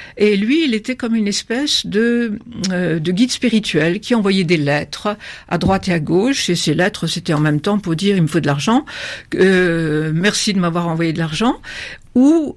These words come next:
euh, pour dire, euh, « Il faut aider un tel, il faut aider un tel autre », euh,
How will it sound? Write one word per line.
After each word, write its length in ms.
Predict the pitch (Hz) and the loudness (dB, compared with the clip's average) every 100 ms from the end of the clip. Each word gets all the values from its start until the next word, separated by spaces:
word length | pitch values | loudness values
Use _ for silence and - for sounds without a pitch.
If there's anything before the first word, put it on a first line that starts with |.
| - | -2
euh, 520 | 180 180 175 165 165 | 0 0 0 0 -2
pour 240 | 196 196 | 0 -2
dire, 600 | 160 190 247 277 254 - | 0 0 2 2 0 -2
euh, « 420 | 185 170 180 170 170 | 0 0 0 0 0
Il 140 | 190 | 0
faut 320 | - 220 214 | -2 0 2
aider 260 | 196 175 180 | 2 2 0
un 160 | 170 | 0
tel, 520 | 180 208 226 240 247 233 | -2 -2 0 0 0 -2
il 80 | |
faut 120 | 196 185 | -4 -2
aider 220 | 170 180 | 0 0
un 100 | 175 | 0
tel 240 | 175 165 | 0 0
autre », 640 | 190 247 320 - 185 185 185 - - - - | 0 -2 -4 -4 -2 -2 -4 -14 -18 -12 -2
euh, 680 | 175 170 165 160 156 175 | 0 2 0 -2 -2 -4